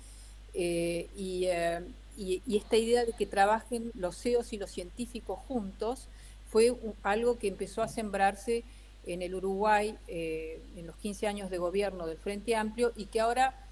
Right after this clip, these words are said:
la calle Pou quiere potenciar, porque lo que no se hizo fue internacionalizar y poner a Uruguay, eh, como una, un, un país que exporte, eh, tecnología,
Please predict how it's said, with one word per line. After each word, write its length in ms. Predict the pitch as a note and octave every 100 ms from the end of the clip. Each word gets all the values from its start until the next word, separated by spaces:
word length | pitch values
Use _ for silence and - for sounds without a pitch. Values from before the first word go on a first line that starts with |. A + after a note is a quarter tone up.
| - - - -
la 200 | G3+ F#3+
calle 300 | B3+ C4 C#4
Pou 480 | C4+ C#4 C4 D4 C#4 -
quiere 220 | A#3 A3
potenciar, 840 | A3 A3+ A#3 A3+ G#3+ - B3 A#3 B3+ - - - - -
porque 280 | F#3+ F#3 G3+
lo 120 | F#3+
que 120 | F#3 G3+
no 120 | C4
se 160 | C4
hizo 220 | C4 C4 C#4+
fue 320 | - B3 C4+ A#3+
internacionalizar 1120 | G#3+ G#3 G3+ G3 F#3+ G#3+ G#3 G#3 - B3 C4+
y 60 |
poner 420 | B3+ G3+ G3 A3+ - G3
a 220 | F3+ F3+
Uruguay, 440 | G3 G3 G3+ B3 - - - - - - - - - -
eh, 120 | F3 -
como 320 | F#3+ F3+ F#3
una, 320 | G#3 G#3 G3+ -
un, 180 | F#3+
un 220 | F#3+ G3+ F#3+
país 320 | F#3+ G#3 G#3+
que 100 | G#3+
exporte, 840 | - - - B3 B3+ - C4 C#4 C#4+ - - - - -
eh, 140 | E3+ -
tecnología, 800 | - G3+ A#3 - C#4+ C4 C4+